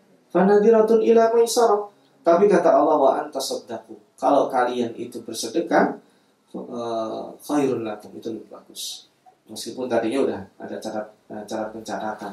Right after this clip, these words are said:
Dan hati-hati, biasanya pencatatan hutang itu berlaku pada saat hutang. Pada saat hutangnya lunas, nah itu juga hati-hati.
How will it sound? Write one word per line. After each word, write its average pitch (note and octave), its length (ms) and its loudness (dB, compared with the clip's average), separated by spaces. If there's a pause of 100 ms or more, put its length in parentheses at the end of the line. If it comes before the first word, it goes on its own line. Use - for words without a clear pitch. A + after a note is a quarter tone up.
Dan F#3 160 4
hati-hati, G3 480 2 (560)
biasanya D#3+ 560 4
pencatatan D#3+ 640 4
hutang D3+ 320 0
itu A#2+ 880 -4
berlaku - 560 -2
pada - 240 -4
saat D3 400 -4
hutang. D3+ 560 0 (400)
Pada D#3 240 6
saat E3+ 320 4
hutangnya E3 480 4
lunas, F#3+ 880 2 (400)
nah A2 160 -10
itu D3 160 -12
juga B2+ 240 0
hati-hati. C#3 560 -6